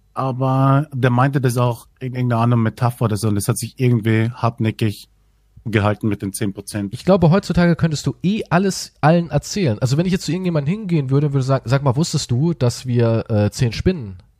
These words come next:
Speaker 2: in der Nacht verschlucken?“ Und derjenige würde sagen, „Quatsch, ist doch Unsinn.“ Nee, nee, es gibt da so eine Studie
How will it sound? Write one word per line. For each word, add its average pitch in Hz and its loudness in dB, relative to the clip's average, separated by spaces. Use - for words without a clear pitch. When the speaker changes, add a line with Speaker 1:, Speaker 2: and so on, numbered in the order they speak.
Speaker 2:
in 120 -6
der 110 2
Nacht 107 2
verschlucken?“ 120 -4
Und 110 -2
derjenige 123 4
würde 113 4
sagen, 101 0
„Quatsch, 85 -6
ist - -12
doch 92 -6
Unsinn.“ 110 -6
Nee, 180 0
nee, 214 -2
es 110 -8
gibt - -4
da 147 0
so 156 -2
eine 123 -2
Studie 165 -2